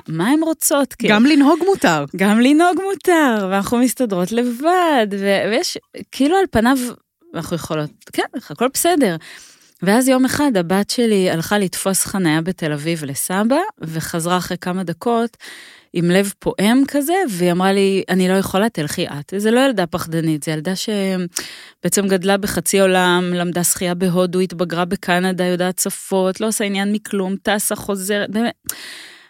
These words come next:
Speaker 1: אמרתי, "וואו, אה, מה קרה?" ושמתי כבר נעליים, כי סבא בדרך. "מה קרה?" אז היא אמרה לי, "יש, אה, איזה גבר על הספסל שמסתכל עליי כל הזמן." ואמרתי לה, "אוי ואבוי לי, תשארי פה, הכי טוב בבית, אני יורדת."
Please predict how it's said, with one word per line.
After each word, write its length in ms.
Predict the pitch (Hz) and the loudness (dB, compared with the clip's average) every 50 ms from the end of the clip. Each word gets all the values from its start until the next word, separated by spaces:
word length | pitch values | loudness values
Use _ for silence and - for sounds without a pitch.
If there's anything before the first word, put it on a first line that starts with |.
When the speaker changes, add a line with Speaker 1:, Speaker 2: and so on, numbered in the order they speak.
| _ _ _ - | _ _ _ -6
Speaker 1:
אמרתי, 220 | 175 190 - 190 | -4 -2 -2 -2
"וואו, 640 | 156 147 156 170 202 226 233 220 202 180 175 170 - - - - | -2 0 2 2 4 4 4 4 4 2 2 0 -2 -4 -8 -4
אה, 300 | - 165 165 165 160 160 156 160 170 - _ _ 180 | -2 0 0 2 2 0 0 -2 -4 -8 _ _ 0
מה 100 | 190 190 | 0 0
קרה?" 300 | - 190 160 151 165 185 - _ _ _ _ _ _ _ _ - | 0 -2 -4 -4 -4 -6 -8 _ _ _ _ _ _ _ _ -10
ושמתי 760 | 147 156 151 151 147 - - - - - 180 175 175 - 202 | -6 -4 -4 -4 -4 -6 -6 -8 -6 -2 -2 0 0 -2 -4
כבר 200 | - 160 156 151 | -2 -2 -2 0
נעליים, 540 | 151 156 151 156 170 208 247 254 208 175 165 | 0 0 0 2 2 2 2 2 0 -2 -4
כי 160 | - 160 127 - - - | -6 -8 -10 -10 -12 -10
סבא 300 | - - 170 160 160 165 | -6 -4 -2 -2 -2 -2
בדרך. 460 | 156 - 160 170 254 311 320 269 262 - - - - - - - - - - - _ 202 | -2 -2 -2 0 0 0 0 0 -2 -6 -10 -14 -16 -16 -16 -16 -16 -18 -18 -6 _ 0
"מה 100 | 220 233 | 0 0
קרה?" 300 | - - 190 185 240 262 | 2 0 2 2 2 2
אז 60 | 226 | 2
היא 60 | 196 | 2
אמרה 120 | 185 202 | 0 0
לי, 60 | 208 208 | 2 2
"יש, 380 | 175 196 214 226 214 - - | 4 4 4 2 2 0 -2
אה, 140 | 196 175 165 | -2 -2 -2
איזה 260 | - - 165 156 165 | -2 -4 -4 -4 -2
גבר 260 | 156 180 190 196 220 | 0 0 0 0 0
על 160 | 220 190 160 160 | -2 -2 -2 -2
הספסל 420 | 156 - - 165 - - 285 330 | -4 -4 -6 -6 -4 -2 -2 -2
שמסתכל 600 | - - 180 160 156 156 - - 156 - - 185 | -4 -4 -4 -4 -4 -4 -6 -8 -12 -8 -6 -4
עליי 260 | 196 202 175 151 147 143 | -2 -2 -2 -4 -6 -8
כל 200 | - - 165 160 | -8 -8 -6 -6
הזמן." 320 | 160 151 139 143 147 143 139 135 - _ _ _ - - - - - - - _ _ - | -6 -6 -6 -8 -10 -12 -14 -16 -20 _ _ _ -20 -20 -20 -20 -20 -20 -20 _ _ 0
ואמרתי 340 | 175 175 196 214 214 220 202 | 2 2 2 2 2 2 0
לה, 100 | 190 180 | 0 0
"אוי 180 | - - 277 339 339 | 2 2 2 4 4
ואבוי 440 | 269 202 165 151 170 208 247 285 294 | 2 2 2 2 2 4 6 6 6
לי, 200 | 262 202 180 170 - - _ _ - | 4 2 0 -2 -6 -12 _ _ -2
תשארי 300 | - - 202 214 262 269 | 0 2 2 4 2 2
פה, 140 | - - | 0 -2
הכי 200 | 156 - - 262 | -4 -2 -2 -2
טוב 200 | 254 240 214 190 | -2 -2 -2 0
בבית, 320 | 185 196 233 330 381 359 - | 0 2 2 2 2 2 0
אני 200 | 190 185 196 208 | 0 2 2 2
יורדת." 520 | 208 180 165 156 147 147 151 147 - - | 2 2 0 -2 -2 -4 -4 -8 -12 -16